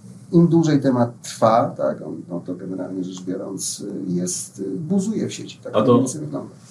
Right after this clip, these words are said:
Speaker 2: to, no, pan mówi w tej chwili o Konfederacji, o pszenicy, ale widać jakby, jak partie wchodzą w ten temat, na przykład zanim media,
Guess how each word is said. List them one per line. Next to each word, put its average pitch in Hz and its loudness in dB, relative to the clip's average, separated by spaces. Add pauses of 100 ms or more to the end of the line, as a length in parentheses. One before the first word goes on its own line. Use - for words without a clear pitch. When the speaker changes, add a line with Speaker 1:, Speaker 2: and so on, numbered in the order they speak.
Speaker 2:
to, 117 2 (240)
no, 113 -4 (260)
pan 107 2
mówi 104 -4
w - -20
tej 104 -6
chwili 107 -4
o 104 2
Konfederacji, 107 0
o - -8
pszenicy, 104 -2
ale 101 2
widać 107 0
jakby, 107 -2 (260)
jak 95 -10
partie 107 0
wchodzą 95 -4
w - -20
ten 95 -4
temat, 95 -2
na - -16
przykład - -6
zanim 98 0
media, 87 0